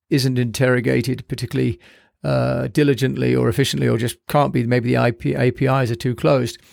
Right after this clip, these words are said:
But their suggestion is that twenty posts per month allows you to reach sixty percent of your audience.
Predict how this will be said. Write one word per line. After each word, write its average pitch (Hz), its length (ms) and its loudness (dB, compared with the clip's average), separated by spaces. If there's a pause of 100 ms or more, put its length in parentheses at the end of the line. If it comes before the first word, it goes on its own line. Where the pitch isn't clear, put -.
(920)
But 165 320 -2
their 196 220 2
suggestion 151 640 0
is 139 320 0
that 131 260 0
twenty 165 380 -2
posts 135 340 0
per 131 300 0
month 117 300 -4 (1400)
allows 156 560 2
you 147 100 0
to 143 180 -2
reach - 260 -2
sixty 151 400 0
percent 139 320 -2
of 110 100 -4
your 123 200 2
audience. 120 500 -4